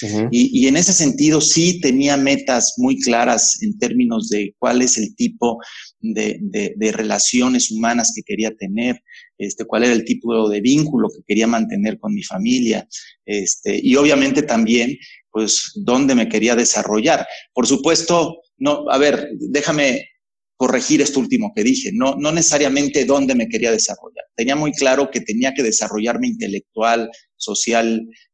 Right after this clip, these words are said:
Speaker 2: profesional, espiritualmente.
Speaker 1: Ujú.
Speaker 2: Este, obviamente, pues el camino es incierto, sin duda, pero como joven también, pues es, es, es, es un abanico de oportunidades que en esos momentos,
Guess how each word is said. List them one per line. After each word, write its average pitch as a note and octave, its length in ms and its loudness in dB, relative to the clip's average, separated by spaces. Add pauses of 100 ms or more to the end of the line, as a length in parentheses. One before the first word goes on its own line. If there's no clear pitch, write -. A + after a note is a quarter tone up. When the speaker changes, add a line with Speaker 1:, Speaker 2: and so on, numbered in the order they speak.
(260)
Speaker 2:
profesional, A2+ 720 -2
espiritualmente. G#2+ 1000 -4 (120)
Speaker 1:
Ujú. G#2+ 220 -6
Speaker 2:
Este, - 420 -6
obviamente, B2+ 720 0 (220)
pues - 180 -4
el A2 140 -4
camino B2+ 680 0 (320)
es - 480 0
incierto, F#3+ 640 2
sin B2 240 2
duda, D3+ 280 4
pero A#2+ 220 -2
como B2 220 0
joven D#3 400 -2
también, A#2 440 -2
pues B2+ 200 -6
es, - 400 -6
es, A#2+ 280 -6
es, B2 320 -8
es B2+ 240 -8
un C#3 200 -6
abanico A#2+ 560 -2
de A2+ 60 0
oportunidades G#2+ 920 -6
que G#2+ 60 -12
en G2+ 100 -8
esos A#2 220 -8
momentos, G#2 580 -8